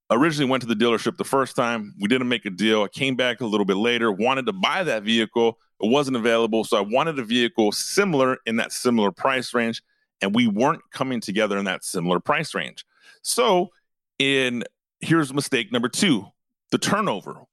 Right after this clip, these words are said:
When you have your sales manager come in, set your sales manager up for success. Don't set him up for failure. And here's where the sales process went wrong. The car salesperson at B M W dealership B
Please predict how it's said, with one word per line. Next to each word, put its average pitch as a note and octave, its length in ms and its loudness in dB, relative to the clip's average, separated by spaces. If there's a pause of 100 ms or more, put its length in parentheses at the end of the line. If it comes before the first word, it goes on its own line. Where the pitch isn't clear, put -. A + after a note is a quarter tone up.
(120)
When C#3+ 240 4
you C4+ 120 4
have B3 260 0
your F3+ 120 0
sales A#2 460 0
manager F#2 400 -2
come A#2+ 320 -2
in, E2 240 -4 (1200)
set G#3+ 240 0
your B3+ 120 0
sales D3+ 320 0
manager C3 340 0
up G2+ 100 -2
for F#2+ 100 -4
success. - 640 -4 (840)
Don't F3 160 2
set D3 180 0
him A#2 100 -2
up G2+ 100 -6
for F#2 120 -2
failure. C2+ 400 -4 (560)
And A2 120 -2
here's F3 320 0
where C#3+ 460 2
the G#2+ 140 0
sales A2+ 320 0
process F2 400 -2
went E2 160 0
wrong. F2+ 300 0 (420)
The F3 80 2
car F#3 240 2
salesperson D3 560 0
at A2+ 240 -2
B G#2+ 120 -2
M G#2+ 100 0
W G#2 260 2
dealership F#2+ 460 2 (160)
B B2 320 -8